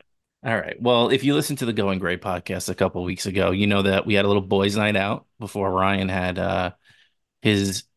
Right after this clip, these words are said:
uh, addition to his family. And we met with good friend of the pod, Kenny.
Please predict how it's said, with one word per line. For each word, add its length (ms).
uh, 340
addition 420
to 100
his 140
family. 540
And 760
we 120
met 360
with 240
good 180
friend 240
of 80
the 80
pod, 440
Kenny. 520